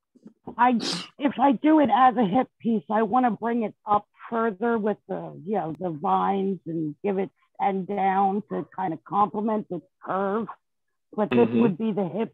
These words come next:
Speaker 1: piece itself.
Speaker 2: Nice. Well, it's a painting. I really like the, the yellow background and then the,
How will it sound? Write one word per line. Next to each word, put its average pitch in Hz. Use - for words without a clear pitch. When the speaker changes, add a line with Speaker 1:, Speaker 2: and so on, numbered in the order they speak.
Speaker 1:
piece 220
itself. -
Speaker 2:
Nice. 117
Well, 131
it's 131
a 143
painting. 147
I 117
really 131
like 120
the, 104
the 110
yellow 110
background 101
and 95
then 92
the, 82